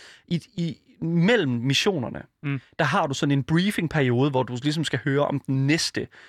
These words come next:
Speaker 1: øh, den næste sådan mission, som du skal ud på i, med dit squadron.
Speaker 2: Mm.
Speaker 1: Og, øh, det er jo selvfølgelig singleplayer, det jeg snakker om her. Og der er der tidspunkter, hvor at du bare står inde i den der briefing, det der briefing-rum der, og kan høre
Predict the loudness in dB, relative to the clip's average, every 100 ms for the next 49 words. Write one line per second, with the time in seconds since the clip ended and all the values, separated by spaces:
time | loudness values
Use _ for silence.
0 | _ 0 2 2 2 0 -2 0 0 2
1 | 0 -2 -2 -2 0 2 0 0 -4 -6
2 | -6 -4 0 2 2 0 -2 -12 -16 -6
3 | 0 0 -2 -4 -2 2 2 2 -4 -6
4 | -14 -10 -8 -10 -2 2 2 4 2 2
5 | 0 -2 -6 -10 0 0 2 0 0 0
6 | 0 0 -2 -4 -8 -4 -2 0 0 -2
7 | _ -4 -2 0 -2 -6 -8 -6 -4 -4
8 | 0 0 0 -2 0 0 0 0 0 0
9 | 0 0 -2 -2 -2 -2 -4 -6 -4 -2
10 | -4 -4 -2 -2 2 0 0 -2 2 2